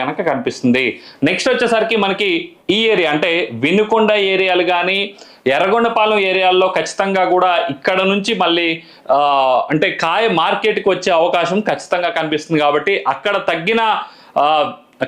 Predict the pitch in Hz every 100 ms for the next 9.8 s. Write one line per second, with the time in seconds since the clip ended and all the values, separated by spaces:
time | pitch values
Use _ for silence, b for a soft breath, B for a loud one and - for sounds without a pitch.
0 | - 165 214 247 233 226 226 214 180 -
1 | 214 214 202 190 196 190 190 190 175 170
2 | 120 143 202 214 220 214 196 185 185 180
3 | 180 175 175 190 202 170 156 160 165 160
4 | 160 175 135 147 185 196 196 185 180 175
5 | 165 165 165 156 160 190 190 143 165 202
6 | 196 185 180 180 170 160 156 190 160 165
7 | 165 165 160 170 151 143 B B 156 160
8 | 220 240 233 214 117 - - - - 185
9 | 185 175 220 233 226 214 202 190